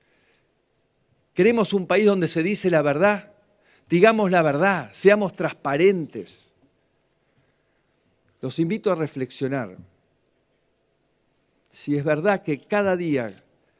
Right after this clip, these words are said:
con nuestras palabras y nuestras acciones,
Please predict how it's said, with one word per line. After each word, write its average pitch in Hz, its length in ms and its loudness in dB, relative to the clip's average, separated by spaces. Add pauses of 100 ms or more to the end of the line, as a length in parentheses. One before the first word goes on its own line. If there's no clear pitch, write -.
(140)
con 139 160 -4
nuestras 143 320 -4
palabras 165 540 -2
y 143 40 -8
nuestras 127 380 -10
acciones, 165 800 -4